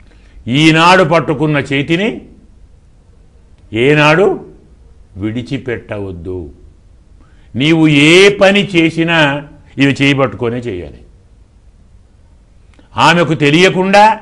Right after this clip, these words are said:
ఆమెకు చెప్పకుండా, ఆమె అనుమతి తీసుకోకుండా నీవే పని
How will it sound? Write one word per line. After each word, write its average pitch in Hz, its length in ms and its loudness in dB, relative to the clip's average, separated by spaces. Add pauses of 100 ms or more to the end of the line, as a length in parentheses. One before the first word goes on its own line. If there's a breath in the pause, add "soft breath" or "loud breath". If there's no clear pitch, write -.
ఆమెకు 151 420 0
చెప్పకుండా, 175 840 -2 (540 soft breath)
ఆమె 156 240 4
అనుమతి 160 340 0
తీసుకోకుండా 175 1040 0 (120)
నీవే 135 280 0
పని 127 300 -4